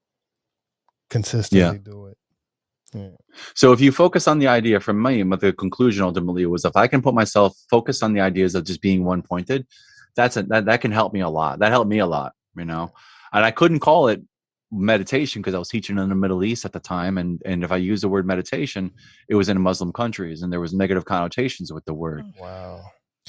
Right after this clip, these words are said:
Speaker 3: I was gonna ask, actually, like, w-, you're going around the world and, and teaching this stuff, and it's like, eh, do you find that some cultures are already equipped with the information or have certain,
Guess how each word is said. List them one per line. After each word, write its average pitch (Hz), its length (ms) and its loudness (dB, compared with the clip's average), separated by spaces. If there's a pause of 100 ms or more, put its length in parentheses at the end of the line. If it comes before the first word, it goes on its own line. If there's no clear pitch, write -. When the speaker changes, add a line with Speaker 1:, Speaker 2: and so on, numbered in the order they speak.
(320)
Speaker 3:
I 247 60 0
was 247 100 -2
gonna 247 180 0
ask, 202 420 -2
actually, 170 600 -2
like, 160 400 -6 (100)
w-, 170 220 -10 (180)
you're 202 360 -4
going 202 320 0
around 175 340 0
the 160 60 -2
world 160 420 -2
and, 156 300 -8 (600)
and 165 220 -8 (100)
teaching 170 380 -4
this 156 200 -4
stuff, 156 320 -4
and 156 140 -4
it's 156 220 -8
like, 151 260 -4 (340)
eh, - 120 -16 (200)
do 185 120 -8
you 208 180 -2
find 196 500 0
that 170 200 -2
some 180 260 -4
cultures 165 800 -6 (520)
are 170 260 2
already 160 540 -2
equipped - 480 -4
with 175 240 -6
the 175 80 -4
information 170 600 -6
or 151 180 -4
have 156 300 -6
certain, 156 560 -6